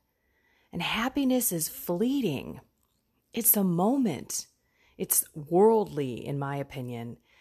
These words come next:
and what I think so many people are striving after. Do whatever makes you happy. And I say that in quotes, my friends. What is happiness?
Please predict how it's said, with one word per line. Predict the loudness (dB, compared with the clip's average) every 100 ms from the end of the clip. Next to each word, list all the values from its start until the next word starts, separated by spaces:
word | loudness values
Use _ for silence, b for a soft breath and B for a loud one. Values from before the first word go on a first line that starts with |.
| b b
and | -4 0
what | 0 2
I | 2 2
think | 0 -4 -4
so | -4 0 2 2
many | 2 2 -2
people | -6 -4 -2 0 0 -2 B B B -2
are | 0
striving | 2 0 0 -2 0 2 2 2 0
after. | 0 -2 -6 -8 -8 -8 2
Do | 4 6
whatever | 4 4 4 2
makes | 2 0 -2 -2
you | 0 -2 b b b b b
happy. | _ -14 -8 -6 -6 -6 -8 -8 -10 -8
And | -8
I | -4
say | -2 0 0
that | 2 0 -2
in | -4
quotes, | -4 -10 0 4 4 4 -4
my | -6 -8
friends. | -6 -6 -4 -6 -6 -8 b b b b b b b -6
What | 2 2 2 2
is | 2 2 0
happiness? | -4 -6 -6 -6 -6 -6 -2 -2 -2